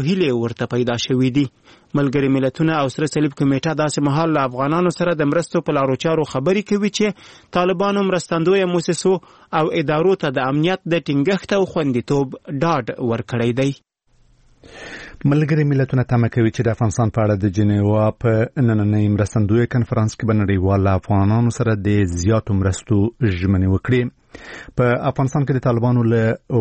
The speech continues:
Speaker 2: واکمنۍ، اه، څه کم یوه میاشت تیریږي، خو په دې هیواد کې د بشري ناورین د خطر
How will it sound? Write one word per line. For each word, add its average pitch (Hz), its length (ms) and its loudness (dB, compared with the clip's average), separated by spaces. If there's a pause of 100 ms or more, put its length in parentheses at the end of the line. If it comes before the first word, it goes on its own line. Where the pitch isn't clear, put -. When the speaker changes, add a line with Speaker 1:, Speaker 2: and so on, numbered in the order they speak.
(240)
Speaker 2:
واکمنۍ، 104 720 2 (300)
اه، 101 220 2 (100)
څه 117 80 -4 (120)
کم 110 160 4 (600)
یوه 113 120 4
میاشت 101 380 0
تیریږي، 104 420 0
خو - 80 -2
په 107 100 -2
دې 95 200 2
هیواد 92 220 0
کې - 100 -2
د 98 120 4
بشري 98 360 0
ناورین 95 400 2
د 143 120 2
خطر 120 320 -2